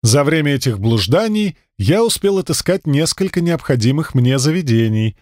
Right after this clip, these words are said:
в число которых вошли не только портняжные мастерские, заваленные самыми разнообразными тканями,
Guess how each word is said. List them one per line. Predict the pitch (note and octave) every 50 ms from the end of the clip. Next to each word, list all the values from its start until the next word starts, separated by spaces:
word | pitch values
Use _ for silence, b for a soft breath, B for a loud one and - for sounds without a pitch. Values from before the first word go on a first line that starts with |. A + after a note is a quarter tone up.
| _ _ _
в | -
число | - - C#3 - - C3 C3+ C3+
которых | B2+ - B2 - - B2+ B2 A#2+ - -
вошли | B2+ A#2+ - - B2+ B2+ B2 - b b b b -
не | B2+ C#3 C3
только | - - - C4+ C#4 B3 - - A#2
портняжные | - - C3 - - - B2+ C3 B2+ A#2+ F#2+ G#2 A#2+ A#2+ A#2
мастерские, | A#2+ A#2+ - - - C#3+ - - - - D3+ C#3+ B2 A2 G#2 F#2+ - _ -
заваленные | A2 G2+ A2 C3+ C#3 B2+ C#3+ D#3+ D#3 D3+ D3+ D3 D3 D3 C#3
самыми | - - - D3+ D3+ D#3+ E3 E3 D#3+ D3+ D#3
разнообразными | D3+ D3 C#3 A2+ B2+ D3 C#3+ C#3 B2+ B2+ C3+ C3+ B2+ A2 C3 B2+ C#3 D3+
тканями, | - - - D#3 C#3+ B2+ A2 G#2 G2 F#2+ F#2 F2